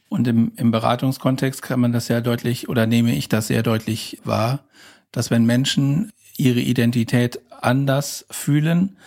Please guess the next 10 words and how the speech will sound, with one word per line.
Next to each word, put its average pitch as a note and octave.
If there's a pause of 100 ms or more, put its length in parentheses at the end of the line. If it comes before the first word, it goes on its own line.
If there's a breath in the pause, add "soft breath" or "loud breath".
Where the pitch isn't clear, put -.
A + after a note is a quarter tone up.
(220 loud breath)
als B2
sie A#2+
das B2
gerade A2+
ausüben D3+
können, D#3+
also A#2+
in A#2+
Bezug A#2+
auf, A#2